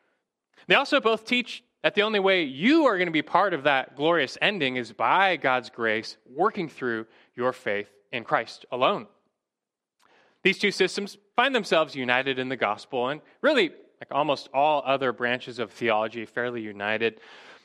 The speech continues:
But they diverge in a big picture understanding of God's redemptive plan and just how that plan has unfolded throughout biblical history.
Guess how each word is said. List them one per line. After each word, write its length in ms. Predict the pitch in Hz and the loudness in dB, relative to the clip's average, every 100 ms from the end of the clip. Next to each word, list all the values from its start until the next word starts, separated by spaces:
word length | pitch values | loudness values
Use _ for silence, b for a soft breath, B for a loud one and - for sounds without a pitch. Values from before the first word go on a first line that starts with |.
| B | B
But 140 | - 196 | 0 2
they 100 | 233 | 4
diverge 560 | 247 226 214 269 262 | 2 2 2 2 0
in 80 | 214 | -2
a 40 | 165 | 2
big 260 | 208 - | 2 2
picture 300 | 226 226 226 | -2 0 0
understanding 640 | 196 202 - 160 143 156 139 | 2 0 0 0 2 0 -2
of 180 | 117 - b b - | -4 -10 b b 2
God's 320 | 143 143 131 | 4 4 0
redemptive 540 | 143 131 123 131 - | -2 0 -2 -4 -6
plan 600 | - 156 180 156 117 131 - b b b - | -10 -2 0 2 0 -4 -12 b b b -2
and 180 | 156 156 | -2 -2
just 160 | 170 | -6
how 280 | - 202 269 | 2 2 4
that 220 | 254 208 | 2 0
plan 260 | 185 170 160 | 0 0 2
has 260 | 151 135 - | 2 0 0
unfolded 800 | 175 185 - 180 190 196 139 131 | 0 0 -2 0 2 2 0 -2
throughout 440 | 139 131 120 117 - _ | -2 2 2 0 -6 _
biblical 300 | 147 135 131 | -4 -2 -4
history. 500 | 127 151 - 117 92 | -6 -8 -6 -6 -8